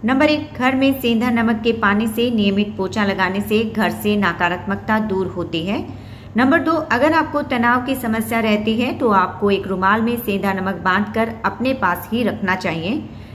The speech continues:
नंबर तीन, अपने बाथरूम के अंदर भी आपको एक कटोरी में सेंधा नमक रखना चाहिए। ऐसा करने से घर की दरिद्रता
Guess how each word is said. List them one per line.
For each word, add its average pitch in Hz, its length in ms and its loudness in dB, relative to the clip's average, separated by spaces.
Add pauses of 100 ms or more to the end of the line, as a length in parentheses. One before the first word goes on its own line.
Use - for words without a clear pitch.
(140)
नंबर 277 260 6
तीन, 311 260 0 (200)
अपने 233 260 0
बाथरूम 226 420 0
के 285 140 -2
अंदर 220 360 0
भी 247 300 -2
आपको 202 360 0
एक 202 140 2
कटोरी 208 400 2
में 214 440 0 (160)
सेंधा 254 420 4
नमक 240 300 -2
रखना 202 300 0
चाहिए। 196 420 -4 (480)
ऐसा 277 260 0
करने 302 300 0
से 311 220 2
घर 233 200 2
की 220 180 -4
दरिद्रता 208 540 0